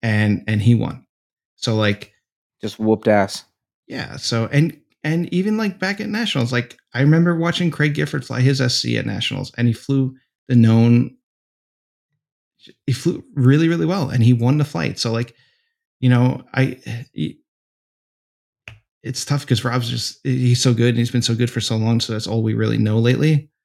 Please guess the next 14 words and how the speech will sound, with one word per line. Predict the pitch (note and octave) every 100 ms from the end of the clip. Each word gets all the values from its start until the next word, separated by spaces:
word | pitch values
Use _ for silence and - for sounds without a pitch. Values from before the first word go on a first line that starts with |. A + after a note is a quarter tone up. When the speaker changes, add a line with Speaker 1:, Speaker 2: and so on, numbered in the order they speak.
| _ _
Speaker 1:
is, | A#2+ A2+ - -
is | A2+ A2
seeing | A#2+ A#2
his | A2 A2
name | A2 A2+ A2+ A2+
and, | A2 A2 G#2+ -
and | A#2 A2+
whooping | A#2 A2
ass, | G#2 C3 D3 - _ _ _ _ _
which, | A#2+ - - - _ _ _ _ -
you | B2+
know, | G#2+
great | A#2 A2+
job. | G#2+ A2 C3+